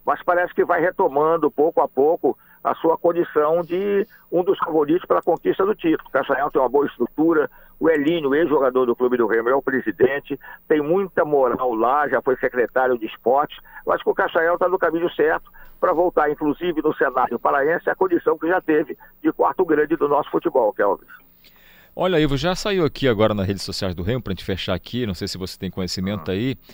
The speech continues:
Speaker 2: o Felipe Conceição foi anunciado como novo técnico do Clube do Remo.
Speaker 1: Olha, eu tomara que ele dê sorte aqui, porque o Felipe Conceição,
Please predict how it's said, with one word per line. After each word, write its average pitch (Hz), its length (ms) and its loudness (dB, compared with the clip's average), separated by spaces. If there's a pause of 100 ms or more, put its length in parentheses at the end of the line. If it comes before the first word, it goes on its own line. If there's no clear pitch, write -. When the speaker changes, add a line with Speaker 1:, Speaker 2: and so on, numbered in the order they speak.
(300)
Speaker 2:
o 117 640 -4
Felipe 147 600 -6
Conceição 135 880 0 (160)
foi 95 180 -8
anunciado 123 460 -2
como 135 280 -6
novo 131 300 -2
técnico 123 920 -4 (140)
do 110 140 -8
Clube 110 280 -8
do 120 140 -4
Remo. 87 400 -4 (2000)
Speaker 1:
Olha, 165 200 4
eu 156 80 2
tomara 170 400 2
que 175 100 0
ele 151 100 -4
dê 151 200 0
sorte 113 440 0
aqui, 98 360 -2
porque 123 340 -2 (320)
o 147 100 -4
Felipe 165 380 -2
Conceição, 147 720 0